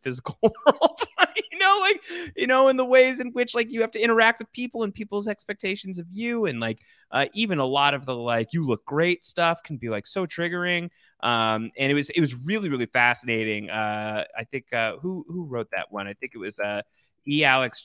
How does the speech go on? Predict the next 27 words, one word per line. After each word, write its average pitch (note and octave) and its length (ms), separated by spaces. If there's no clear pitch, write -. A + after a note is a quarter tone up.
uh, A2+ 280
E. D#3+ 140
Alex C#3 320
Young A#2 260
at G#2 120
Vulture, G2+ 600
uh, G2+ 560
is G#2+ 320
a A2 100
really, C#3+ 260
really, A2+ 220
really G2+ 260
good F#2+ 240
piece. F#2 460
Uh, F2+ 360
that G2 160
interview F2+ 420
with, E2 220
uh, E2 240
with - 160
Kumail E2 360
is - 160
just, - 260
uh, D#2 200
exceptional. - 540
But D#3 100
I'm, D#3 100